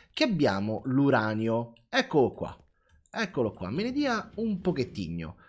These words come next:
Andiamo a prendere quest'altro ciccio e facciamo il blocco di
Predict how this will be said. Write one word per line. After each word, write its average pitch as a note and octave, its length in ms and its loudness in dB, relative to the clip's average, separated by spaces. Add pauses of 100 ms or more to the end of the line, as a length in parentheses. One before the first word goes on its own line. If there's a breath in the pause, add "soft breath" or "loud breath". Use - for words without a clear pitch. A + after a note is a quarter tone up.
(240 soft breath)
Andiamo F3 200 -2
a - 20 -6
prendere C3+ 380 0
quest'altro F3+ 500 -4
ciccio G#3+ 460 -4
e F3+ 100 -2
facciamo C#3+ 720 -2 (240 soft breath)
il C#3 340 2
blocco C#3 1040 0 (120)
di C#3 400 -4